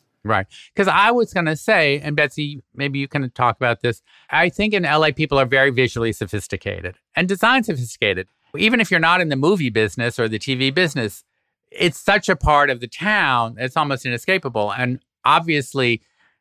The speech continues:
if you get a celebrity client, that's a great calling card to other people who work with that person or whatever. But I would think that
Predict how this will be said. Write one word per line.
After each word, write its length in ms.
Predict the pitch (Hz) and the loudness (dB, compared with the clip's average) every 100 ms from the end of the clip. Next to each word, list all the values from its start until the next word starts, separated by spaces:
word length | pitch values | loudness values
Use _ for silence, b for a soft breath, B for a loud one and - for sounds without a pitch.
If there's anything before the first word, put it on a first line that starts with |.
| _ - | _ -14
if 100 | 123 | -4
you 80 | 139 | 0
get 140 | 131 | 2
a 40 | 123 | 2
celebrity 520 | - 131 135 131 120 | 2 2 4 2 -2
client, 440 | - 165 165 127 110 | 2 2 4 0 2
that's 240 | 123 120 | 0 0
a 40 | 110 | -2
great 240 | 110 107 | 0 0
calling 440 | - 160 170 170 | 0 2 2 0
card 360 | 135 127 101 92 _ - | 0 2 2 2 _ -6
to 80 | 113 | -2
other 180 | 123 120 | 0 0
people 360 | 131 131 127 | 0 0 2
who 80 | 110 | 2
work 240 | 92 131 - | 2 0 2
with 100 | 117 | 2
that 160 | 104 - | 0 2
person 280 | 113 - | -2 0
or 60 | 107 | -2
whatever. 400 | 104 165 139 113 b b | 0 0 0 -2 b b
But 120 | - 147 | -4 0
I 240 | 151 175 | 2 2
would 180 | 226 202 | 2 0
think 400 | - 196 202 175 | -2 0 2 2
that 240 | 151 135 | 2 0